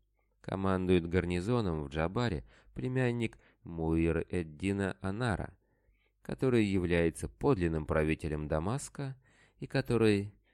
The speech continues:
как ты, возможно, знаешь, заключил с христианами договор против Зинги,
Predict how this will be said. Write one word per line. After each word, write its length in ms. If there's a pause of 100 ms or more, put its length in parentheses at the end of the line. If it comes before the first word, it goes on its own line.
как 180
ты, 100
возможно, 460
знаешь, 480 (320)
заключил 640
с 80
христианами 800
договор 440
против 380
Зинги, 520